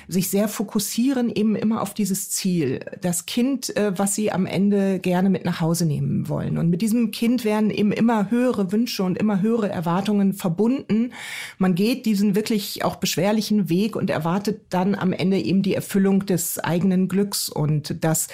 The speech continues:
können natürlich und sollen auch leibliche Kinder schon nicht leisten. Und das, ähm, normalisiert sich dann auch sehr, sehr schnell, wenn das Baby da ist. Aber,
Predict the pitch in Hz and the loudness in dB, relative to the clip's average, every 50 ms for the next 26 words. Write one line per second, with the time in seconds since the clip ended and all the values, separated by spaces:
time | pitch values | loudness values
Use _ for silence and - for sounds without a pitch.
0 | - - - - - - 202 208 220 196 180 180 180 - 202 214 233 226 - - | -16 -16 -18 -12 -2 2 4 4 4 4 2 2 2 2 2 2 2 2 0 -4
1 | - - - - - - 165 170 160 165 165 190 202 202 202 185 - - 170 - | -10 -10 -8 -8 -4 0 0 2 2 2 2 4 4 4 2 2 2 -2 -2 -2
2 | 156 131 170 - - - 185 - 202 196 - 208 190 190 190 170 170 - - 208 | 0 0 0 0 0 -2 -2 0 0 -2 0 2 2 2 2 2 -2 -2 0 0
3 | 208 208 196 208 233 233 - - 165 156 147 165 214 247 - - - 254 254 262 | 2 4 4 2 2 0 -2 -2 0 0 2 2 0 0 -2 -4 -2 -2 -2 0
4 | 254 262 214 180 190 190 170 - - - - - - - - - - - - - | 0 0 0 0 0 0 0 -2 -2 -6 -10 -12 -12 -10 -10 -10 -12 -12 -4 -2
5 | 190 190 185 180 175 175 156 - - - - - - - - - - - - - | 0 2 2 2 2 2 2 0 0 -2 -4 -6 -10 -12 -14 -14 -14 -14 -14 -16
6 | _ _ - - - 208 202 196 208 208 196 190 180 165 196 240 247 - 220 196 | _ _ -10 -2 2 4 4 4 4 4 4 4 4 4 2 2 2 0 -4 -2
7 | - 175 165 123 135 165 - 175 175 165 156 156 147 - - 180 185 247 269 226 | 0 0 0 2 0 0 0 0 2 2 2 0 0 0 0 2 2 2 2 4
8 | - 208 190 185 220 - - - 185 202 208 196 190 160 175 165 175 202 226 - | 2 2 2 2 0 -2 -2 -2 0 0 2 2 0 0 0 0 0 0 -2 -2
9 | - 220 226 220 - - _ - - 160 180 190 214 208 208 208 | -2 -2 -2 -2 -4 -8 _ -6 -2 -2 0 2 2 2 0 0